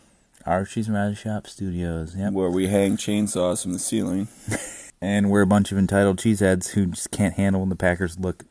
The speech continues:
Speaker 1: remotely vulnerable.
Speaker 2: That's it.
Speaker 1: All right.
Speaker 2: Fucking A. Titans.
Speaker 1: Titans up next.
Speaker 2: Now we're gonna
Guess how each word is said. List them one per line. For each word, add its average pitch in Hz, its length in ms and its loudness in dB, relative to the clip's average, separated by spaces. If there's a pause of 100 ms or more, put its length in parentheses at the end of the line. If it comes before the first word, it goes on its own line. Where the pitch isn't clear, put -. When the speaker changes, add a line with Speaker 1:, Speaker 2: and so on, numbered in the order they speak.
Speaker 1:
remotely 90 840 -2 (580)
vulnerable. 80 540 -2 (1900)
Speaker 2:
That's 110 240 2
it. 151 220 6 (280)
Speaker 1:
All 107 120 6
right. 147 240 10 (300)
Speaker 2:
Fucking 117 340 2
A. 123 280 8
Titans. - 720 6 (540)
Speaker 1:
Titans 147 340 8
up 156 140 12
next. 165 580 8 (320)
Speaker 2:
Now 117 380 8
we're 117 200 6
gonna 113 680 4